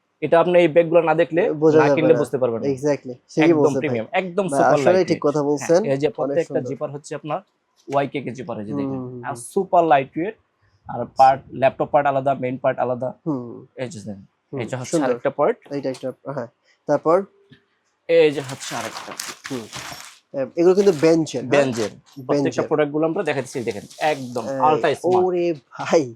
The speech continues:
Speaker 1: দেখেন।
Speaker 2: মানে ভাই যেটা বলছে, আমি এটা আসলে মানে
Speaker 1: এই যে
Speaker 2: প্রথমে,
Speaker 1: দেখেন।
Speaker 2: আহ, প্রথমে একটু অবাক
Speaker 1: এই যে
Speaker 2: হইছি।
Speaker 1: দেখেন।
Speaker 2: আমাকে বলতেছে, "সোহাগ ভাই, যা দেখাবো, আহ, ক্যামেরাতে এবং আপনি ভিডিওতে যা দেখতে পারবেন, তার থেকে বাস্তবে যদি সুন্দর না হয়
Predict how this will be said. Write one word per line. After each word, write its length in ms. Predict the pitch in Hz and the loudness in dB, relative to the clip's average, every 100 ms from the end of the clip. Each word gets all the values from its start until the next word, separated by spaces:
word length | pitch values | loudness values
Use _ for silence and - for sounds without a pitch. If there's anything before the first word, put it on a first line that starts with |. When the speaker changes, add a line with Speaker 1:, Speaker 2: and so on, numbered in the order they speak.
| _ - - | _ -20 -12
Speaker 1:
দেখেন। 180 | 110 156 | -10 0
Speaker 2:
মানে 300 | 156 160 170 | 4 6 6
ভাই 260 | 147 139 160 | 6 2 4
যেটা 220 | 175 180 | 6 4
বলছে, 560 | 156 156 139 185 143 | 4 2 2 2 2
আমি 300 | 143 143 160 | 0 2 2
এটা 380 | 170 139 151 147 | 2 2 2 4
আসলে 460 | 143 - 165 160 165 _ _ _ | 4 2 4 4 0 _ _ _
মানে 280 | 135 143 143 | -4 -2 0
Speaker 1:
এই 20 | |
যে 60 | 123 | 0
Speaker 2:
প্রথমে, 280 | 180 202 | 2 4
Speaker 1:
দেখেন। 320 | 196 151 147 165 | 2 0 -4 -2
Speaker 2:
আহ, 100 | 156 | 0
প্রথমে 340 | 170 170 190 | 0 2 0
একটু 160 | 185 180 | 4 4
অবাক 180 | 160 | 4
Speaker 1:
এই 60 | 143 | 2
যে 40 | |
Speaker 2:
হইছি। 180 | 120 113 | 0 -4
Speaker 1:
দেখেন। 160 | 120 - _ | -8 -12 _
Speaker 2:
আমাকে 300 | 147 165 175 | -2 2 4
বলতেছে, 380 | 165 160 165 170 | 4 2 0 2
"সোহাগ 260 | 165 165 | 2 4
ভাই, 200 | 160 127 | 4 2
যা 200 | 123 160 | 4 4
দেখাবো, 480 | - 214 180 147 110 _ _ _ _ | 4 2 2 -2 -6 _ _ _ _
আহ, 140 | 127 139 | -2 0
ক্যামেরাতে 480 | - 170 175 170 196 | 4 4 4 4 4
এবং 280 | 190 196 190 | 4 4 2
আপনি 280 | 147 - 160 | 0 0 -2
ভিডিওতে 300 | 139 165 180 | 2 2 4
যা 180 | 160 170 | 4 4
দেখতে 320 | 160 131 185 | 2 2 2
পারবেন, 320 | 165 135 123 | 2 2 -2
তার 200 | 143 156 - | 0 0 0
থেকে 160 | 180 | 0
বাস্তবে 460 | 143 151 - 170 156 | 2 2 0 -2 2
যদি 100 | 160 | 2
সুন্দর 380 | - 170 160 147 | 2 2 4 2
না 100 | 143 | 2
হয় 280 | 151 123 | 0 -2